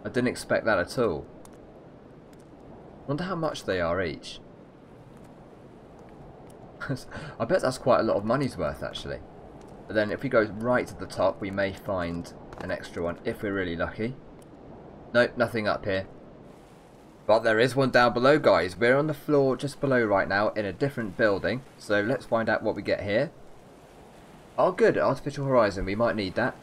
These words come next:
Twelve points. Very good. And just nearly a grand. I mean, it's better than nothing, isn't it? Okay.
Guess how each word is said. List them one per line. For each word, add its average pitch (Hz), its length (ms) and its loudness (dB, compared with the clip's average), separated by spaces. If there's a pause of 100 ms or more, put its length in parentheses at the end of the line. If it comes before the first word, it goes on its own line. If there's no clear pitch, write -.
(140)
Twelve 151 380 4
points. 95 400 2
Very 117 340 4
good. 113 340 2
And 101 400 -4
just 117 200 -6
nearly 98 240 -2
a 87 100 -2
grand. 92 400 -2
I 92 40 -4
mean, 90 220 -4
it's - 320 -10 (100)
better 101 140 0
than 92 140 -4
nothing, 101 300 -2
isn't 123 180 -2
it? - 240 -2
Okay. 107 420 2